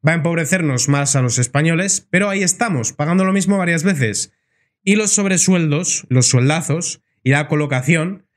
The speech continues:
porque si os dais cuenta, cualquier empresa pública tiene una plantilla desmesurada comparada con, con el sector privado. Un rescate que el Ministerio de Transportes y Movilidad Urbana cifró en más de mil millones de euros. Luego veremos para qué está Óscar Puente, cuando veamos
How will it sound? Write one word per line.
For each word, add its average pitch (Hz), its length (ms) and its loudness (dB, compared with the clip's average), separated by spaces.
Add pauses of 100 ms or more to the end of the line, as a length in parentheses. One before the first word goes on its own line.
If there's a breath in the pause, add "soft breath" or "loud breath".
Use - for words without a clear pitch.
(160)
porque 127 180 2
si 123 140 2
os 123 80 4
dais 147 180 0
cuenta, 165 300 0
cualquier 139 260 0
empresa 143 360 0
pública 156 340 0
tiene 139 120 0
una 139 120 -2
plantilla 143 440 0
desmesurada 135 680 0
comparada 120 520 -2
con, 110 440 -4 (380)
con 135 120 2
el 135 60 4
sector 131 380 0
privado. 127 560 -4 (500)
Un 160 80 2
rescate 190 560 0
que 180 100 0
el 165 80 0
Ministerio 160 400 0
de 175 80 -2
Transportes 175 580 0
y 175 60 2
Movilidad 151 420 0 (100)
Urbana 165 420 0
cifró 135 360 0
en 160 80 0
más 170 240 0
de 127 140 0
mil 143 140 2
millones 139 400 0
de 147 80 2
euros. 135 260 -2
Luego 135 140 2
veremos 151 320 0
para 139 200 0
qué 127 60 -2
está 131 180 0
Óscar 127 240 -2
Puente, 160 300 0
cuando 120 220 0
veamos 127 500 0